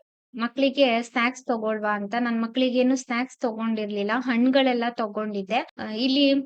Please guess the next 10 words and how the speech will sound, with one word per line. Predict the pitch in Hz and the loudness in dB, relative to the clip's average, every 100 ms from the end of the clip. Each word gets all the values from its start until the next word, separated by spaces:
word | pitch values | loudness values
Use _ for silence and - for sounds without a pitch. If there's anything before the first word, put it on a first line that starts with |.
| - - | -6 -12
ಸ್ನಾಕ್ಸ್ | - 240 247 - | -2 0 0 -2
ತಗೊಂಡು | 240 220 220 269 | -2 -2 -2 0
ಇಲ್ಲಿಂದ | 269 220 226 220 240 | 0 -2 -2 -2 -2
ಹೊರಟ್ವಿ. | 247 214 214 214 220 | -2 -2 -2 -4 -4
ಹಾಗೇನೆ | 233 202 202 202 220 349 - | -2 -2 -2 -2 -2 -4 2
ವಾತಾವರಣ | 262 254 262 311 294 277 262 | 6 6 4 0 2 2 4
ನೋಡಿ | 262 233 233 262 | 2 2 0 0
ಹೇಗಿದೆ | 247 220 220 226 220 | 0 -2 -4 -2 -2
ಅಂತ. | 220 208 247 | -2 -4 -2
ಇವಾಗ | 247 240 240 | 0 0 0